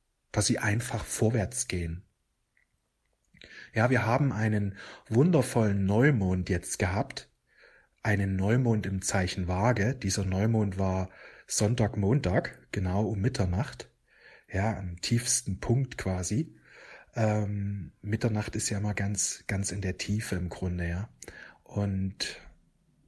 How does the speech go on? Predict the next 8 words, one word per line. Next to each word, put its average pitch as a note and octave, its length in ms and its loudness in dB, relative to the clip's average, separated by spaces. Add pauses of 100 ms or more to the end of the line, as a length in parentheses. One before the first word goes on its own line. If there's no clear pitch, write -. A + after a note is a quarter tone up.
(360)
dort - 220 2
wurde C3+ 280 2
eine G#2+ 420 0
Energie A#2 460 4
freigesetzt, F#2 920 -2
ja, G#2 120 0
Sonne, B2 460 2
Mond, A2 500 2